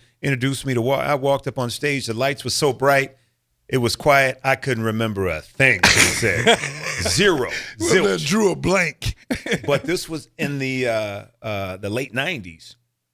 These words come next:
Speaker 1: And, uh, I'm sorry, late nineties, mm, early, uh, the early nineties, actually. Late eighties, early, early nineties. And the Pace Pecani sauce commercials were big. Remember?
Speaker 2: <laughs> Yeah, Pace.
Speaker 1: You know, Pace, New York City,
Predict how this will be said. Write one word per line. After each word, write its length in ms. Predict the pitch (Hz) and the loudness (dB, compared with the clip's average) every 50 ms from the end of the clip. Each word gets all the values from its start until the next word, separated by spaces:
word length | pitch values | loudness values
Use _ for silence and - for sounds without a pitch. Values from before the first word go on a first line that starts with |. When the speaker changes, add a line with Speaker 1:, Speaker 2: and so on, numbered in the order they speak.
| _ _ _ _ _ _ _ _ _ _ | _ _ _ _ _ _ _ _ _ _
Speaker 1:
And, 420 | - 120 113 113 113 110 104 101 104 | -6 -4 -2 -2 -2 -2 -2 -2 0
uh, 340 | 101 98 98 95 92 92 98 | 0 2 2 0 -2 -4 -6
I'm 100 | 123 113 | -8 -6
sorry, 300 | - 107 95 95 95 98 | -4 -2 -2 -2 -2 -4
late 260 | 98 98 98 104 - 104 | -6 -6 -8 -8 -8 -8
nineties, 1120 | 101 104 107 107 104 104 104 107 104 104 101 101 101 104 104 104 101 101 - - - - _ _ _ _ _ _ _ _ _ _ - | -10 -8 -8 -8 -8 -8 -6 -6 -4 -4 -4 -4 -6 -6 -8 -8 -8 -8 -8 -8 -8 -12 _ _ _ _ _ _ _ _ _ _ -12
mm, 300 | 107 104 110 107 104 104 _ _ - | -10 -8 -8 -8 -10 -14 _ _ -2
early, 260 | 160 190 190 151 - | 0 0 0 -2 0
uh, 240 | 151 135 127 120 110 | 2 2 4 2 2
the 80 | 107 113 | 0 -2
early 260 | 135 180 233 202 135 107 | -2 -2 0 -2 -4 -6
nineties, 280 | 95 82 85 78 82 | -8 -10 -12 -10 -8
actually. 440 | 101 92 78 - - - 50 50 _ _ _ _ _ _ _ _ _ _ - | -6 -6 -6 -8 -12 -14 -16 -20 _ _ _ _ _ _ _ _ _ _ -6
Late 220 | 107 110 117 120 | -2 -2 0 0
eighties, 300 | 123 120 120 120 110 - - | 0 0 0 -2 -4 -4 -4
early, 380 | 123 120 113 110 107 104 - - | -2 -2 -2 -2 -4 -6 -8 -10
early 260 | - 110 110 107 107 | -8 -6 -6 -4 -4
nineties. 540 | 104 107 113 123 120 98 87 80 78 - - _ _ _ _ _ _ _ - | -4 -4 -4 -4 -6 -8 -10 -14 -16 -18 -20 _ _ _ _ _ _ _ -6
And 320 | 110 104 101 104 101 98 95 | -4 -2 -2 -2 -2 -2 -4
the 80 | 98 | -4
Pace 260 | - - 156 147 120 | -2 0 0 0 -2
Pecani 380 | - - - - 208 233 196 143 | -4 -6 -4 -2 -2 0 -2 -2
sauce 260 | - - 127 110 - | -2 -2 -2 -2 -2
commercials 460 | - - 110 104 98 90 - - 80 87 | -4 -4 -2 -2 -2 -2 -4 -6 -6 -6
were 60 | 95 | -4
big. 340 | 78 95 101 87 76 73 _ _ _ - | -2 -2 -4 -4 -4 -10 _ _ _ -2
Remember? 340 | 117 123 120 123 117 - - - | 2 2 4 4 4 2 0 0
Speaker 2:
<laughs> 40 | |
Yeah, 280 | - 160 165 156 143 135 | 2 4 4 4 4 2
Pace. 200 | 117 - 151 143 | 2 2 2 2
Speaker 1:
You 60 | 147 | 2
know, 80 | 107 95 | 2 0
Pace, 320 | 87 - 156 175 165 101 110 92 - _ _ _ _ _ | 0 2 2 2 0 -2 -6 -10 -14 _ _ _ _ _
New 220 | 101 110 151 196 196 | 0 2 2 2 4
York 300 | 170 185 185 165 131 - | 4 4 4 2 2 -2
City, 440 | - - 220 226 175 135 123 113 | -4 -2 0 0 2 0 0 -2